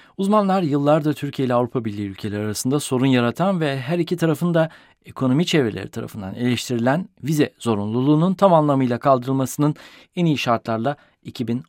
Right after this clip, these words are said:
on sekizi bulabileceğinden yola çıkıyor. Türkiye vize müzakerelerinin ucu açık olmasını kabul etmiyor ve Avrupa Birliği'nden bu konuda kesin tarih istiyor. Komisyon ise vize kolaylaştırmasının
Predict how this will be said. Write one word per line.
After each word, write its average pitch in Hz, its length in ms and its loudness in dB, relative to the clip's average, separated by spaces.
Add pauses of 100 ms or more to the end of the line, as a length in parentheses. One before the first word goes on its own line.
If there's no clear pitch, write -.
on 151 140 2
sekizi 107 460 -6 (100)
bulabileceğinden 104 680 -4
yola 95 260 -10
çıkıyor. - 300 -16 (240)
Türkiye 131 520 -2
vize 120 320 -2
müzakerelerinin 104 960 -4
ucu 120 220 -2
açık 120 220 -8
olmasını 120 380 -2
kabul 147 200 -2
etmiyor 151 440 2
ve 143 140 0 (260)
Avrupa 165 300 0
Birliği'nden 143 440 -2
bu 127 40 -12
konuda 120 280 -4
kesin 151 320 -4
tarih 110 280 2
istiyor. - 340 -6
Komisyon 123 440 -4
ise 160 260 -6 (280)
vize 123 400 -4
kolaylaştırmasının 107 960 -4